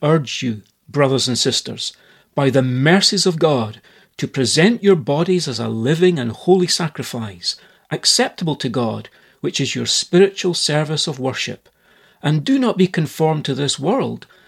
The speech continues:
but be transformed by the renewing of your mind, so that you may prove what the will of God is, that which is good and acceptable and perfect."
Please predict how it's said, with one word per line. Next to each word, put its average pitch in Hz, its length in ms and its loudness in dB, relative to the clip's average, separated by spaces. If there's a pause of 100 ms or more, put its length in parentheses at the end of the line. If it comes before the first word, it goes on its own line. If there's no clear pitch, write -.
(160)
but 151 160 -2
be 214 140 2
transformed 151 1120 -2
by 135 160 0
the 127 120 -2
renewing 175 460 4
of 175 100 2
your 165 160 0
mind, 135 520 -2 (360)
so - 180 0
that 135 180 0
you 151 100 2
may 127 140 2
prove 190 560 4
what - 160 -4
the 120 100 0
will 170 240 4
of 170 80 2
God 175 300 2
is, 147 400 -2 (340)
that 135 180 -4
which 143 220 -6
is 117 100 -4
good 147 440 2 (240)
and 113 120 -6
acceptable 147 840 -4 (160)
and 139 240 -8
perfect." - 560 -4